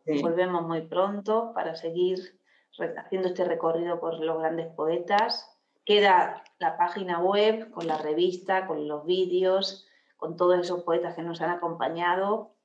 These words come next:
Speaker 2: Os animamos a visitarla, w w w punto poesia más poesia punto com.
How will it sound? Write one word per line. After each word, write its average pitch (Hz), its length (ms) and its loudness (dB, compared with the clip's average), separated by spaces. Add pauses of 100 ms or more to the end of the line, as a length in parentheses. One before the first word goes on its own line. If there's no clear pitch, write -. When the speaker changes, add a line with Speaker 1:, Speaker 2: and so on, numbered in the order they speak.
(100)
Speaker 2:
Os - 140 -16
animamos 165 360 -2
a 165 60 -2
visitarla, 190 760 0 (580)
w 175 140 -2
w 165 160 0
w 160 200 0
punto 180 420 -4
poesia 165 300 -4
más 156 160 -6
poesia 156 400 -6
punto 190 400 -4
com. 220 440 -2